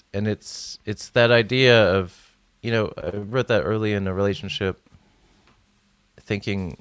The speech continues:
of the future and thinking about growing with someone and kind of romanticizing that idea. Um,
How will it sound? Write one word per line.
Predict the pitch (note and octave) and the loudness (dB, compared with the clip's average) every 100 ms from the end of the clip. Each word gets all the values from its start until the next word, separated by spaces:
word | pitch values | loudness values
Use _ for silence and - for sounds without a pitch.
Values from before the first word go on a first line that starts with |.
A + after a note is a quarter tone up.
| - - | -20 -10
of | F#2+ F#2 - _ _ _ C#3 | -8 -8 -10 _ _ _ -14
the | G2+ | -12
future | - C3 B2+ - D2+ B1+ G#2 - | -12 -14 -12 -10 -10 -10 -16 -16
and | E2+ E2+ E2 D#2+ | -10 -10 -10 -8
thinking | G2 F2+ F#2 | -8 -6 -8
about | F2 E2+ E2+ E2+ - _ _ _ _ _ _ _ _ _ _ _ _ - - _ _ _ _ | -4 -2 -2 -4 -10 _ _ _ _ _ _ _ _ _ _ _ _ -20 -20 _ _ _ _
growing | A2+ G2+ G2+ G2 | 0 2 2 0
with | F#2+ F#2+ | -4 -4
someone | G2 F2+ F#2 F2 E2+ D#2+ | -4 -4 -4 -6 -6 -10
and | - E2+ E2 E2 D#2+ D#2+ D#2 - - _ _ _ _ _ _ _ _ _ _ _ - | -10 -10 -8 -8 -10 -12 -14 -18 -20 _ _ _ _ _ _ _ _ _ _ _ -10
kind | F#2 | -8
of | F2+ | -6
romanticizing | F2 E2+ F2 F2+ - D#2+ E2 F2 E2 | -4 -4 -6 -8 -10 -8 -8 -8 -6
that | D#2+ | -6
idea. | D#2+ D#2+ G#2 G2 F#2 F2 E2+ F2 _ _ _ _ _ _ _ _ | -6 -6 -6 -4 -2 -2 -4 -8 _ _ _ _ _ _ _ _
Um, | E2 D#2+ D#2 D#2 D#2+ | -10 -10 -10 -12 -14